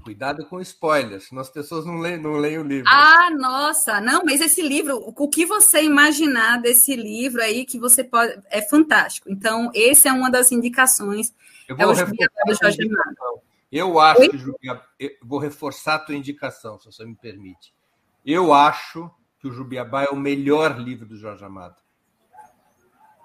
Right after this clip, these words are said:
Speaker 2: Legal.
Speaker 1: É o ápice da atividade literária do Jorge Amado. E eu sou um Jorge Amadista, eh, de, provavelmente de, desde muito antes de você nascer.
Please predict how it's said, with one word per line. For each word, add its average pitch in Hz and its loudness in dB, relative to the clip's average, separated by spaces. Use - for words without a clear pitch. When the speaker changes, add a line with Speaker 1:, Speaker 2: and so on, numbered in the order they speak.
Speaker 2:
Legal. 202 2
Speaker 1:
É 160 0
o 160 6
ápice - 0
da 143 -6
atividade 143 -2
literária 139 -4
do 131 -12
Jorge 135 -6
Amado. 113 -10
E 127 -10
eu 147 -6
sou 151 -12
um 151 -8
Jorge 135 -4
Amadista, 131 -10
eh, 117 -18
de, 143 -8
provavelmente 139 -6
de, 131 -12
desde 143 -2
muito 220 -2
antes 185 4
de 175 -8
você 180 -6
nascer. 156 -8